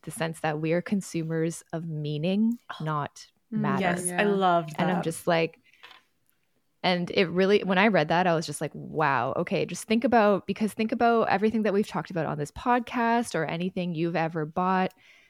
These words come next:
Speaker 1: Like, you're buying a feeling or you're buying an identity, you're buying something.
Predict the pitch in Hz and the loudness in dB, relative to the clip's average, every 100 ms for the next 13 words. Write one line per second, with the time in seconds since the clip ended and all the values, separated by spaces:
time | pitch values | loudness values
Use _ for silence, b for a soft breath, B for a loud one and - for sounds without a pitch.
0 | b b _ _ _ 196 - 190 190 190 | b b _ _ _ 0 2 0 2 2
1 | 202 254 262 - - - 202 196 196 202 | 4 4 2 0 -4 -4 0 2 2 2
2 | 202 196 165 165 156 160 160 156 165 165 | 2 0 0 0 0 -2 -2 -4 -2 -2
3 | 165 165 151 147 151 151 202 196 - 180 | -2 -4 -6 -4 -6 -4 -2 -2 -2 -6
4 | - 180 170 160 160 160 170 160 170 214 | -2 -2 0 0 -2 -2 -4 -4 -4 0
5 | 254 247 233 175 175 180 170 170 | 2 0 -2 -6 -4 -4 -4 -6